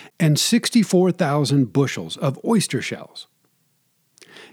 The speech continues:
Gadsden drove the long pine piles into the mud to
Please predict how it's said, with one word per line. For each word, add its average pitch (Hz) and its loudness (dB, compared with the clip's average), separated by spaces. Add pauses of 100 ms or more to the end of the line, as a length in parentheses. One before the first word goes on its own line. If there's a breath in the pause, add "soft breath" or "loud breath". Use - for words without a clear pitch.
Gadsden 196 2
drove 131 0
the 120 -4
long 160 2
pine 165 2
piles 143 -2
into 202 4
the 170 2
mud 143 0
to - -10